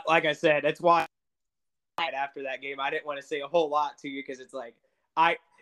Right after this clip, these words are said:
and again, I watched that game as an I U fan, and it's like, I, again, and I told you this all weekend, they, Purdue absolutely, in my opinion, got robbed of at least five points that they should have had. There were some stupid turnovers that they just gave to Farley Dickinson.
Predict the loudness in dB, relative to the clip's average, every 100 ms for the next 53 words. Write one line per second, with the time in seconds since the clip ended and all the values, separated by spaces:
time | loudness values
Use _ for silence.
0 | _ -6 -6 -2 -2 -2 2 2 2 2
1 | 2 0 -4 -4 -4 -6 -6 -8 -4 -2
2 | -2 -6 -10 -10 -8 -8 -8 -14 -16 -16
3 | -16 -20 -2 0 0 -4 _ _ _ _
4 | -2 -2 -2 0 0 0 -4 -4 -6 -8
5 | -6 -6 -6 -10 -14 -18 _ -2 -2 -2
6 | -4 -4 -4 2 2 2 -4 -8 -8 -10
7 | -6 -4 -4 -6 -10 -10 -14 _ _ -2
8 | 2 2 2 4 6 4 2 -6 -8 -10
9 | -2 0 0 -4 -14 _ _ _ _ _
10 | _ _ _ 2 4 4 2 -2 0 4
11 | 4 0 -6 -6 -2 -2 0 0 -2 -6
12 | -12 -20 -8 -6 -6 -10 0 0 2 -4
13 | -6 -10 -10 -10 -12 -12 -8 -8 -8 -8
14 | -8 -10 -8 -4 -4 -6 -10 -8 -8 -10
15 | -14 -12 -14